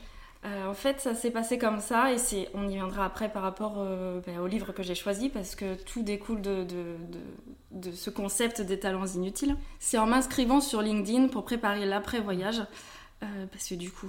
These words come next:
euh, l'après-voyage, eh ben voilà, il faut, il faut retourner, retourner dans le monde, euh, normal.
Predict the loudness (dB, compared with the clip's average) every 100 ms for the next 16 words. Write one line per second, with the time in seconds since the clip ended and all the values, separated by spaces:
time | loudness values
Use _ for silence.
0 | -8 -6 -6 -8 -6 -4 -2 -2 -2 -4
1 | -6 -6 -4 -2 -4 -6 -8 -6 -6 -6
2 | -4 -4 -4 -4 -2 -2 -4 -6 -6 -2
3 | 0 2 2 2 2 2 2 0 2 0
4 | 0 0 0 0 2 0